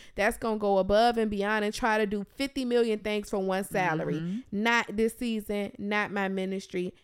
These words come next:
Speaker 1: not for me.
Speaker 2: Yeah.
Speaker 1: You have to have boundaries. And also, um, what I was gonna say is multitasking,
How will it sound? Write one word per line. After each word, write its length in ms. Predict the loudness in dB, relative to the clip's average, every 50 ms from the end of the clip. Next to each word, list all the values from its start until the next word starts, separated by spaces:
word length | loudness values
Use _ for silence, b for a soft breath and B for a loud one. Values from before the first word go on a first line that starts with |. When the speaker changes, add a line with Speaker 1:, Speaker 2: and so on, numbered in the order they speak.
| b b
Speaker 1:
not 320 | -2 0 0 0 0 -2 -2
for 100 | -2 -2
me. 300 | -2 -2 -4 -4 -6 -8 -10 -8
Speaker 2:
Yeah. 180 | -4 0 2 2
Speaker 1:
You 100 | 2 2
have 320 | 2 0 0 0 0 -2
to 160 | -2 -4 -2
have 260 | -2 -2 -2 -4 -2
boundaries. 560 | -2 0 0 0 0 -2 -2 -2 -4 -4 -4 -4
And 160 | -6 -6 -2
also, 640 | 0 0 0 0 -2 -2 0 0 2 2 0 -2 -4
um, 520 | -6 -4 -4 -2 -4 -4 -6 -8 -10 -12 -16 _ _ _ _ _ _ _ _ _
what 160 | -6 -2 0
I 80 | 0 0
was 160 | 0 -2 -4
gonna 240 | -4 -6 -6 -6 -8
say 260 | -6 -4 -2 -2 -2
is 340 | -2 -2 -4 -4 -4 -6 -8 B B B B B B B -6
multitasking, 1300 | -2 2 2 2 2 0 0 -2 -2 -2 -2 -4 -4 -4 -2 0 0 -2 -4 -6 -6 -4 -2 -2 -2 -4